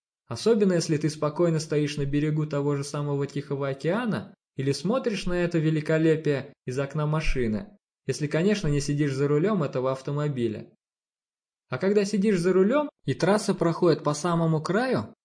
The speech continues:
и далеко внизу камни и скалы, о которые с шумом разбиваются волны океана, а дорога извилистая,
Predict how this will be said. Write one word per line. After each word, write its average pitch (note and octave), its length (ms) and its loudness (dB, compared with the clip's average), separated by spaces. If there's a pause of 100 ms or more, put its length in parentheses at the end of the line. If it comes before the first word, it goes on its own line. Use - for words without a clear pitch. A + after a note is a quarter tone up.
(140)
и C#3 80 -4
далеко G3 400 4
внизу F#3 380 2
камни F#3 400 0
и D#3+ 40 2
скалы, A3+ 540 -4 (140)
о C3+ 100 -4
которые F3 460 2
с - 40 -6
шумом F3 380 2
разбиваются D#3+ 680 0
волны D3+ 400 2
океана, F3 640 -4 (200)
а B2+ 120 -4
дорога E3+ 480 4
извилистая, E3 800 0